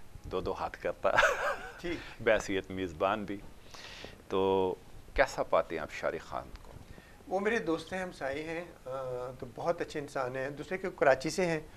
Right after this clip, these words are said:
Speaker 2: और, अ, उर्दू बोलते हैं। तो मैं तो सच्ची बात है कि उनसे बहुत कोशिश सी-, सीखने की कोशिश करता हूँ, क्योंकि पंजाब में रहने वालों के, उनके तलफ़्फ़ुज़ जो है ना,
Speaker 1: नहीं।
Speaker 2: वो थोड़े, अ,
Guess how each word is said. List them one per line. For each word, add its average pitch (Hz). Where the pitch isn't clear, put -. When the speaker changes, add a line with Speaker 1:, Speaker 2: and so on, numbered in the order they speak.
Speaker 2:
और, 147
अ, 139
उर्दू 156
बोलते 147
हैं। 135
तो 147
मैं 143
तो 208
सच्ची 202
बात 190
है 185
कि 180
उनसे 156
बहुत 143
कोशिश 147
सी-, 143
सीखने 156
की 160
कोशिश 147
करता 131
हूँ, 151
क्योंकि 175
पंजाब 170
में 185
रहने 175
वालों 156
के, 175
उनके 165
तलफ़्फ़ुज़ 151
जो 151
है 156
ना, 190
Speaker 1:
नहीं। 170
Speaker 2:
वो 175
थोड़े, 165
अ, 139